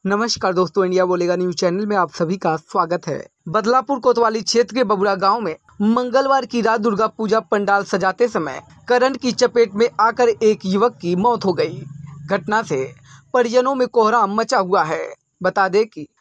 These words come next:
गांव की गुप्ता बस्ती में शारदीय नवरात्र पर्व को लेकर दुर्गा पूजा पंडाल बनाया जा रहा था। रात दस बजे गांव के ही तीस वर्षीय संजय गुप्ता उर्फ काजू पंडाल में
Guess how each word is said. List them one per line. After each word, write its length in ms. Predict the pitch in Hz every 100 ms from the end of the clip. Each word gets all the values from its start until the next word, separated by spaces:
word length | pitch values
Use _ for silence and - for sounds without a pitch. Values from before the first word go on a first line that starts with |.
| - 165
गांव 280 | 220 262
की 140 | - 247
गुप्ता 340 | 208 180 214
बस्ती 400 | 196 202 - 247
में 300 | 208 151 - _ _ -
शारदीय 320 | 247 247 269
नवरात्र 480 | 254 233 226 233 269
पर्व 240 | - 226 214
को 140 | 220
लेकर 440 | 214 233 175 123 - _ _ -
दुर्गा 360 | 175 240 240 233
पूजा 320 | 220 226 262
पंडाल 420 | - 220 208 208
बनाया 340 | 190 220 214 226
जा 140 | 208
रहा 220 | 190 175 180
था। 180 | 151 - - _ _ _ -
रात 280 | 180 208 175
दस 260 | 208 233
बजे 300 | 208 156 139 143 _ _ _ 165
गांव 360 | 160 226 269
के 120 | 226 262
ही 180 | 233
तीस 320 | - 240 226 214
वर्षीय 280 | 220 226 226
संजय 320 | 220 202 202
गुप्ता 340 | 220 - 147 - - - -
उर्फ 260 | 240 226 - -
काजू 280 | 226 220 240
पंडाल 480 | 240 220 208 226
में 180 | 208 156